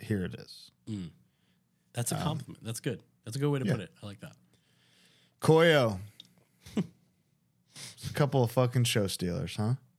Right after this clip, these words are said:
Speaker 2: Yeah, I said hi
Speaker 1: Every
Speaker 2: to Joey
Speaker 1: time.
Speaker 2: for, like, three seconds.
Speaker 1: Hey.
Speaker 2: Yeah. <laughs>
Speaker 1: He's a little puppy, man. I love him.
Speaker 2: <laughs>
Speaker 1: Big puppy.
Speaker 2: This was a big old puppy.
Speaker 1: Yeah,
Speaker 2: This
Speaker 1: he'll
Speaker 2: was a
Speaker 1: fuck you up.
Speaker 2: fest, too, uh, where I will say we were, like, we were kinda busy,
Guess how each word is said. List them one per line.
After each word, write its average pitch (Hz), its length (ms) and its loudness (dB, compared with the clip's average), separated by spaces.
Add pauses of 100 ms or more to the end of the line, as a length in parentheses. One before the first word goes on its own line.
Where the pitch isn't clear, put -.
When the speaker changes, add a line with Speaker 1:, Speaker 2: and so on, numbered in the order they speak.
(140)
Speaker 2:
Yeah, 95 440 -6
I 117 80 -4
said 127 180 0
hi 123 120 4
Speaker 1:
Every 143 180 4
Speaker 2:
to 117 60 -2
Joey 107 40 2
Speaker 1:
time. 135 220 4
Speaker 2:
for, 110 80 -2
like, 98 240 -8 (580)
three 110 380 -4
seconds. - 600 -14 (480)
Speaker 1:
Hey. 240 260 4 (440)
Speaker 2:
Yeah. 151 220 2 (460)
<laughs> - 460 -20
Speaker 1:
He's 170 160 4
a 180 60 6
little 175 200 6
puppy, 143 340 2
man. 92 240 0
I - 20 -2
love 101 260 0
him. 69 140 -8 (240)
Speaker 2:
<laughs> - 560 -8
Speaker 1:
Big 127 180 4
puppy. 92 220 -4 (640)
Speaker 2:
This 175 180 2
was 247 160 0
a - 60 -14
big 117 240 -2
old 95 280 -4
puppy. 113 280 -10 (240)
Speaker 1:
Yeah, 120 140 2
Speaker 2:
This - 80 0
Speaker 1:
he'll 107 100 2
Speaker 2:
was 214 100 2
a 208 80 4
Speaker 1:
fuck - 60 -4
you 185 100 4
up. 175 60 2
Speaker 2:
fest, - 160 -2 (220)
too, 147 360 0
uh, 123 100 -4
where 127 200 -2
I 123 60 0
will 120 160 -2
say 120 180 -2
we 113 80 -2
were, 107 80 -2
like, 98 180 -6 (920)
we 135 160 2
were 180 100 0
kinda 175 240 2
busy, 131 440 -2